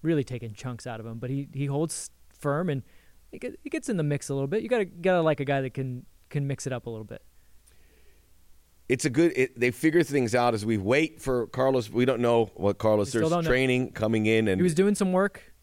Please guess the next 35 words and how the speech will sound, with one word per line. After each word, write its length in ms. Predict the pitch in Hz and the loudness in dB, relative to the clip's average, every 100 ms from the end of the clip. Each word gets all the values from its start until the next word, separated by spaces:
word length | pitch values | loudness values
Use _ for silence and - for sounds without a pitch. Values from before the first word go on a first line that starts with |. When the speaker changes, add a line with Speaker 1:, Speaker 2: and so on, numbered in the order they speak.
| - _ - - - - | -20 _ -20 -20 -20 -8
Speaker 1:
before 600 | 151 - 147 156 165 190 156 | -8 -4 -2 0 0 -2 -2
they 160 | 151 | -2
played, 400 | - 135 127 151 143 | -2 -4 -4 -8 -8
which 160 | 143 | -6
is 320 | 139 117 - - - - - - _ - - - | -6 -8 -14 -20 -20 -20 -20 -20 _ -20 -20 -14
a 40 | 226 | -6
better 280 | 208 147 139 | -2 -2 -6
sign. 340 | 139 120 165 - | -10 -12 -14 -8
Doesn't 240 | - 160 156 | -4 -2 -2
mean 160 | 156 | -4
that 120 | 151 139 | -4 -4
he's 140 | 135 | -4
necessarily 400 | 135 123 135 123 | -6 -8 -10 -10
closer, 560 | - 139 120 131 123 135 - - - - | -10 -10 -10 -10 -12 -16 -20 -20 -20 -14
um, 320 | 131 127 123 127 | -8 -6 -6 -4
but 260 | 139 - | -6 -6
the 60 | 139 | -6
fact 260 | 156 139 147 | -2 -2 -4
that 100 | 123 | -6
he's 180 | 139 | -6
doing 280 | 113 143 135 | -4 -6 -4
work 260 | 131 131 - - | -6 -6 -10 -10
on 160 | 147 | -8
the 80 | 139 | -6
field 420 | - 139 131 127 123 _ - | -6 -4 -4 -6 -14 _ -14
means 220 | 135 135 120 | -8 -6 -6
they're 120 | 127 | -6
wanting 240 | 135 135 | -4 -4
to 60 | 135 | -6
keep 180 | - 135 | -8 -8
him 100 | 139 | -8
in 80 | 135 | -6
the 100 | 120 | -4
rhythm 320 | 139 143 151 | -2 0 -2
of 200 | 135 | -4